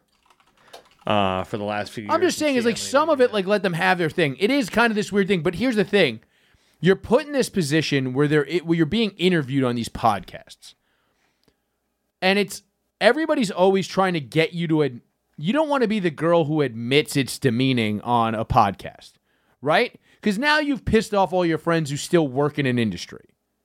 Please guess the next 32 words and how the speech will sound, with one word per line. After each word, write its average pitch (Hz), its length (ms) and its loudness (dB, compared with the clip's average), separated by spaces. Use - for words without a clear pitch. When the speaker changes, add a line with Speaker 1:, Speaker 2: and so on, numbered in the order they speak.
Speaker 2:
It's 220 140 -4
kinda 320 280 2
like 277 360 0
if 185 80 0
a 196 140 2
comic 202 520 0
says, 160 680 0
even 320 220 -2
if, 269 240 6
if 185 100 -4
a, 196 80 4
like, 196 280 4
even 330 220 0
if 311 100 0
a - 40 0
comic 214 380 0
is, 180 120 0
like, 175 100 -2
a 156 60 2
woke 156 380 2
person, 165 360 0
it 139 40 0
doesn't 151 200 0
say 165 280 2
offensive 135 440 -2
things, 143 360 0
they 185 140 4
really 247 300 0
should 185 220 -2
never 170 320 2
say, 147 600 -2
like, 175 220 4